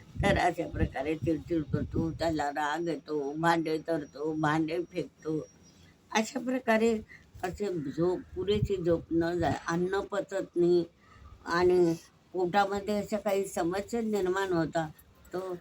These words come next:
अशा समस्या म्हणजे झोप पूर्ण न झाल्या, झाल्यामुळे त्या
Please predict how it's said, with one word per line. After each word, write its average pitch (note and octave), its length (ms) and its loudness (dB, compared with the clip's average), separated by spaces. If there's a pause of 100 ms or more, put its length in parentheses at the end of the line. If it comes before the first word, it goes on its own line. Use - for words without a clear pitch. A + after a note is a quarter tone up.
(380)
अशा G3+ 320 0
समस्या D#3 640 0
म्हणजे E3+ 440 0
झोप F3+ 500 4 (720)
पूर्ण B3 300 4
न A3 540 6
झाल्या, D3+ 420 0 (640)
झाल्यामुळे D3 680 -2
त्या - 260 -4